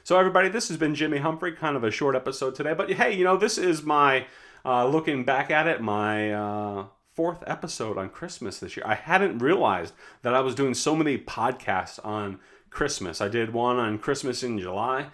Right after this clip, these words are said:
I did one on I hate celebrating Christmas before Thanksgiving. And then I had a special guest that came on the show a couple episodes ago to tell me why celebrating Christmas before Thanksgiving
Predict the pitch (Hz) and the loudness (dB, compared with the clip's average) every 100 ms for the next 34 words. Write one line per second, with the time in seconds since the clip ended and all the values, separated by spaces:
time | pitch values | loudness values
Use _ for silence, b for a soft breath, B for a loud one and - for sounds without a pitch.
0 | B B 101 107 107 117 120 117 110 - | B B -6 -4 0 2 2 2 -2 -2
1 | 117 110 127 131 - 127 127 120 123 120 | -2 -2 -2 -4 -2 0 0 0 0 2
2 | 117 107 139 139 131 - 110 127 135 143 | 0 0 -2 -2 -8 -8 -4 0 0 -2
3 | 147 - 165 175 170 B B 113 127 151 | -6 -6 -6 -4 -8 B B -4 0 2
4 | 143 139 139 123 - 143 - 131 107 120 | 2 0 -2 -2 0 0 2 0 0 2
5 | 131 127 - - B B 143 - 131 131 | 4 2 -2 -16 B B -6 0 2 2
6 | 120 110 123 117 120 117 B B 107 123 | 0 0 2 4 4 0 B B -4 -2
7 | 113 113 113 107 113 107 104 110 110 107 | 0 -2 -2 -2 -2 -4 -4 0 0 0
8 | - 113 110 107 104 107 107 101 113 110 | -2 -4 -2 -2 2 4 4 2 0 0
9 | 101 107 101 110 - 104 - 98 104 92 | 0 -2 -2 -8 -10 -12 -12 -8 -8 -6
10 | 101 92 - 101 98 95 | -8 -8 -6 -4 -4 -6